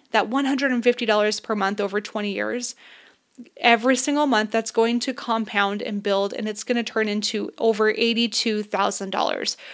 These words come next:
which is a ton of money, right? Eighty-two thousand dollars is a good chunk of change, and I think it's a really, really great way to not squander that opportunity. Now, for some people,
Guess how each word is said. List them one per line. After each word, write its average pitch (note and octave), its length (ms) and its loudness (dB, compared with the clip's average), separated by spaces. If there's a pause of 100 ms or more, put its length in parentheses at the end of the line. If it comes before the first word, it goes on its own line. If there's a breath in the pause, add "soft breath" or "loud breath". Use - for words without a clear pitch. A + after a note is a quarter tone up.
(140 loud breath)
which G4+ 160 6
is G4+ 140 8
a G#4 100 6
ton G#4 280 8
of G4 120 4
money, F#4+ 440 6
right? B3 300 6
Eighty-two D#4 400 6
thousand D4 300 4
dollars B3 320 6
is A3+ 200 2
a A#3 60 8
good A#3+ 480 4
chunk G#3+ 320 2
of G#3+ 160 0
change, A3 540 0 (320 loud breath)
and A#3 140 4
I A#3 40 10
think A#3+ 220 4
it's C4+ 160 2
a A3+ 60 6
really, A3 360 2
really A3 260 6
great G3+ 380 0
way G#3 220 2
to G#3 600 0
not A3+ 260 2
squander G#3+ 420 2
that G#3 200 2
opportunity. G3+ 720 -2 (380 loud breath)
Now, B3 100 6
for C4+ 140 4
some G#4 260 4
people, B3 580 4